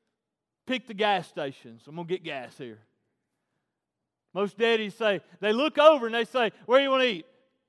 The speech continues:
"I don't want that." When you turn in, you, you know what I'm saying? You kinda go sometimes where you wanna go. Most daddies buy the lawnmower and take care of the yard. Most daddy,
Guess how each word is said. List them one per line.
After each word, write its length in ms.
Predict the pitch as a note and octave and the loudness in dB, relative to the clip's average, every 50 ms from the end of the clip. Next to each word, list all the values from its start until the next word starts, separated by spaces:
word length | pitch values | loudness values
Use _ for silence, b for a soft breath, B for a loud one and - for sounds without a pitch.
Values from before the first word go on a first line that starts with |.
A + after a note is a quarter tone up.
| _ _ _ - | _ _ _ -18
"I 80 | A2 C3 | -12 -10
don't 180 | D3+ E3 D#3+ | -10 -8 -8
want 200 | D#3+ E3+ E3 C#3 | -10 -12 -12 -12
that." 220 | D3+ C#3+ C3 C#3 C#3 | -10 -10 -10 -10 -10
When 80 | E3 | -10
you 100 | F#3+ G3 | -10 -10
turn 260 | - - C4+ C4+ B3 B3 | -8 -4 -2 -2 -2 0
in, 180 | A#3+ A3+ G#3 | -2 -2 -4
you, 120 | G#3 A3 A#3 | -4 -6 -8
you 220 | A#3 A#3 B3 C#4 | -8 -8 -6 -2
know 100 | D4 D#4 | 2 4
what 120 | D#4 D4+ | 4 4
I'm 100 | C4 - | 2 0
saying? 340 | A#3+ - - C#4 C4+ G#4 A#3+ | -4 -2 0 2 2 2 0
You 100 | A#3 B3 | -2 -4
kinda 240 | A#3 C#4+ C#4 C4+ A#3+ | -4 -2 -2 -2 -2
go 340 | A3 B3 C4 C4 B3+ A#3 G3 - | -2 0 0 0 0 -2 -10 -12
sometimes 440 | - B3 A#3+ A3+ B3 A#3+ A#3+ A#3 G3+ | -14 -12 -12 -10 -10 -10 -10 -10 -8
where 100 | A3+ A#3+ | -8 -8
you 100 | A#3+ A3+ | -8 -8
wanna 180 | A3 A3+ A3+ A3+ | -10 -12 -12 -10
go. 220 | A3 A#3+ B3+ C4 _ _ _ _ _ _ _ _ _ _ _ _ _ _ _ _ _ _ _ _ _ _ _ _ _ _ _ _ _ _ _ _ _ _ _ _ - | -10 -10 -10 -10 _ _ _ _ _ _ _ _ _ _ _ _ _ _ _ _ _ _ _ _ _ _ _ _ _ _ _ _ _ _ _ _ _ _ _ _ -10
Most 300 | E3 G3+ B3 A3+ - G3+ | -6 -6 -6 -6 -6 -8
daddies 420 | A3 A3+ A#3 A#3+ B3 A#3+ A3+ F#3+ - _ _ _ _ _ _ _ _ _ _ _ _ _ _ - | -6 -4 -4 -6 -8 -12 -14 -18 -20 _ _ _ _ _ _ _ _ _ _ _ _ _ _ -6
buy 200 | E3 F#3 G#3 A3 | -4 -2 -2 -2
the 100 | G#3+ G#3 | -2 -4
lawnmower 580 | G3+ G#3 G#3+ G#3+ G#3+ G3+ G3+ G3+ G#3 A3+ A3+ G#3 | -4 -4 -4 -4 -6 -8 -8 -8 -6 -6 -6 -6
and 180 | F#3 E3 D#3 | -8 -12 -16
take 220 | - G#3+ G3+ F#3+ - | -12 -12 -12 -12 -12
care 160 | G#3 G#3+ G#3+ | -12 -12 -10
of 60 | G3+ | -10
the 80 | G3 F#3 | -10 -10
yard. 440 | F#3 F#3+ G3+ G#3+ A3+ A3 A3 G3+ - _ _ _ _ _ _ _ _ _ _ _ _ _ _ _ _ _ _ _ _ _ _ _ _ _ - | -10 -10 -10 -10 -10 -12 -14 -16 -18 _ _ _ _ _ _ _ _ _ _ _ _ _ _ _ _ _ _ _ _ _ _ _ _ _ -8
Most 320 | F#3 G#3+ B3 C#4+ - - A3 | -2 0 0 0 -2 -4 -2
daddy, 380 | A#3+ B3 C4 C4 C4 C4 - | 0 2 2 2 0 -2 -8